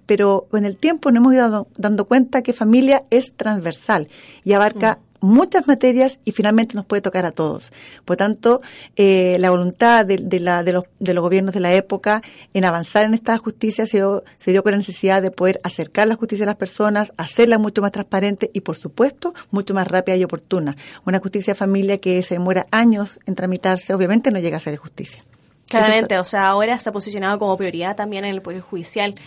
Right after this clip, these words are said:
Speaker 2: los juzgados de familia, ¿no?
Speaker 1: Exactamente, sí.
Speaker 2: Bueno, y cuando hay problemas entre empleadores y empleados, se acude a un tribunal laboral. Cuando se trata de delitos cometidos por militares en el ejercicio de sus funciones,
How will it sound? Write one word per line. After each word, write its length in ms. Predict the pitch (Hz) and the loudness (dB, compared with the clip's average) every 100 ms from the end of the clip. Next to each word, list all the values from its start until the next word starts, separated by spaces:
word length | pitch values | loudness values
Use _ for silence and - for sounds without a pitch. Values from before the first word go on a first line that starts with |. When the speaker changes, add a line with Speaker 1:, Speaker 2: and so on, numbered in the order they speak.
| - - | -20 -14
Speaker 2:
los 120 | 185 | -14
juzgados 260 | 185 214 214 | -6 -4 -2
de 80 | 220 | -4
familia, 400 | 208 220 190 175 | -6 -4 -4 -4
¿no? 160 | 254 - | -6 -4
Speaker 1:
Exactamente, 640 | 202 196 - 151 - - | -4 -4 -8 -8 -10 -14
sí. 220 | - 190 - _ | -14 -14 -16 _
Speaker 2:
Bueno, 160 | 226 226 | -2 -2
y 140 | - 254 | -2 0
cuando 400 | 254 254 269 - | 0 2 0 0
hay 160 | 339 392 | -2 -2
problemas 420 | 370 320 339 302 | -4 -2 -2 -2
entre 340 | 285 277 269 214 | -4 0 -2 -2
empleadores 760 | 220 214 214 190 220 302 311 254 | -8 -6 -4 -2 -2 -2 -4 -4
y 20 | |
empleados, 720 | 254 247 240 143 165 269 - - - | -4 -2 -4 -2 -4 -6 -12 -18 -14
se 140 | - 247 | -4 -2
acude 300 | 311 370 392 | 0 0 0
a 80 | |
un 160 | 285 294 | 0 -2
tribunal 640 | 302 294 240 233 240 247 254 | -2 -2 -2 -2 -2 -2 -2
laboral. 420 | 208 233 285 - _ _ - - | 0 2 0 -2 _ _ -20 -4
Cuando 180 | 226 226 | 0 0
se 100 | 277 | 0
trata 220 | 330 349 | 2 2
de 80 | 294 | 0
delitos 300 | 285 294 - | 0 -4 -2
cometidos 420 | 247 226 254 254 | -4 -2 -4 -2
por 220 | 214 208 | -4 -2
militares 640 | 247 359 381 247 233 269 | -4 -4 -2 -2 -2 -2
en 60 | 233 | -6
el 80 | 202 | -8
ejercicio 500 | 196 180 202 226 240 | -8 -10 -10 -6 -6
de 60 | |
sus 160 | 214 247 | -6 -10
funciones, 640 | 330 330 - 196 240 302 | -8 -8 -6 -6 -8 -10